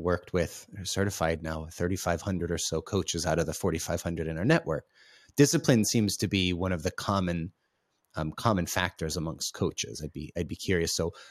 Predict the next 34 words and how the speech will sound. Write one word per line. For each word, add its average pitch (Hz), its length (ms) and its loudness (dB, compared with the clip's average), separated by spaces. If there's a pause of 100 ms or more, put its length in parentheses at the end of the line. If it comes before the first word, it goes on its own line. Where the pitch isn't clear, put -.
(140)
uh, 101 100 4
ladies 123 300 8
and 113 80 4
gentlemen, 113 380 6 (240)
um, 90 200 0 (200)
courage, 156 380 8
humility, 120 360 8
and 107 120 4
discipline. 90 500 2
If - 120 -8
you're 104 160 6
a - 60 -4
stakeholder 117 300 2
center 110 200 2
coach, - 260 2
you 98 80 0
know 107 60 2
what 101 160 0
that - 100 -2
means. 170 380 4 (480)
Um, 95 340 2 (960)
send 156 300 6
us - 140 6
an 139 60 4
email, 113 440 6
podcast 127 560 4
at - 100 4
M 107 160 4
G 107 160 4
S 101 120 2
C 104 100 0
C 101 220 2
dot 92 240 0
net. 92 220 0